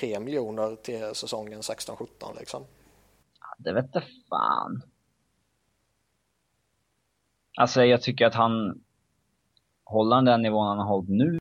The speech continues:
Speaker 2: så är han definitivt en center som kan göra trettiofem poäng nästa år. Och han är ju en sta-, vi vet ju att hans styrka ligger väl snarare i tvåvägsspelet.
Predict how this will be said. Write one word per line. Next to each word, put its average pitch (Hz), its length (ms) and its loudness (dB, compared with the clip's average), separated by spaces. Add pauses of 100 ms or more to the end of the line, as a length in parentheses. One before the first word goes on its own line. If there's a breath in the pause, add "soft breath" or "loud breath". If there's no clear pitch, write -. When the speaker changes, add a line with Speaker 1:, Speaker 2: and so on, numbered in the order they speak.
Speaker 2:
så - 160 0
är 117 40 2
han 104 140 2
definitivt 104 560 2
en 120 80 2
center 85 360 -2
som 85 180 -8
kan 85 160 -8
göra 82 120 -2
trettiofem 82 1500 -4
poäng 90 360 2
nästa - 280 -8
år. - 180 -10 (2000)
Och 104 120 8
han 107 160 6
är 98 160 4
ju 123 80 4
en 113 140 2
sta-, 101 440 -2
vi 104 140 -4
vet 131 360 -2
ju 123 40 4
att 110 140 -2
hans - 460 -8 (100)
styrka 92 440 -6
ligger 95 260 0
väl 87 100 -6
snarare 104 540 2
i 85 80 -2
tvåvägsspelet. 85 840 -6